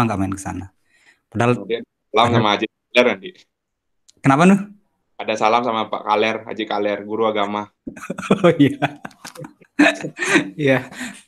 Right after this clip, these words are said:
Speaker 1: <laughs> Udah banyak berubah ya S M P satu, udah lama nggak main ke sana ya. Semoga gurunya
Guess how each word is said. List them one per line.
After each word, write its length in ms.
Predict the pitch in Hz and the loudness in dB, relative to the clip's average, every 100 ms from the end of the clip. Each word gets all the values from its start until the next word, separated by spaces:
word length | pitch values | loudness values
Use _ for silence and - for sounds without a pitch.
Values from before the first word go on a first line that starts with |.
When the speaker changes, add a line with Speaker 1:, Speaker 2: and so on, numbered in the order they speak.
| - | -6
Speaker 1:
<laughs> 1080 | - - - - - - - - 359 - 131 | -4 -4 -8 0 0 0 -4 -4 -2 0 4
Udah 140 | 147 | 6
banyak 260 | 139 151 156 | 6 6 4
berubah 260 | 151 156 | 4 4
ya 160 | 196 143 | 4 4
S 80 | 143 | 2
M 100 | 135 | 2
P 100 | 131 | 0
satu, 300 | 123 123 143 | -2 -2 -2
udah 220 | 120 117 | 0 0
lama 200 | 113 120 | 0 -2
nggak 140 | 117 110 | -4 -6
main 140 | 107 113 | -8 -8
ke 60 | |
sana 180 | 113 113 | -6 -4
ya. 160 | 113 110 | -4 -6
Semoga 320 | 107 107 120 | -6 -2 0
gurunya 720 | 113 110 113 127 131 131 | 0 2 2 4 4 2